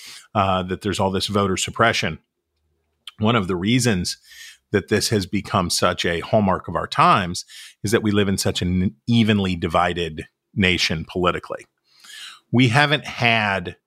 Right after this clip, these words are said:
a real blowout, uh, quadrennial election since two thousand and eight. And it's been a long time.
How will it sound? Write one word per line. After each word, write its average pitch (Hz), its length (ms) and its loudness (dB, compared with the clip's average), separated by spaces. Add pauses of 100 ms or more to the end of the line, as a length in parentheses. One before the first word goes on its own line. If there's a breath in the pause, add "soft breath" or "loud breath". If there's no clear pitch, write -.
(160)
a 98 260 0
real 95 260 2
blowout, 95 680 2 (580)
uh, 90 360 2
quadrennial 101 600 0
election 92 600 -2 (640 loud breath)
since - 760 0
two 110 140 0
thousand 90 380 2
and 87 100 -2
eight. 90 240 -4 (580 loud breath)
And 92 800 0
it's - 160 -8
been 110 140 2
a - 20 2
long 98 340 2
time. - 380 -4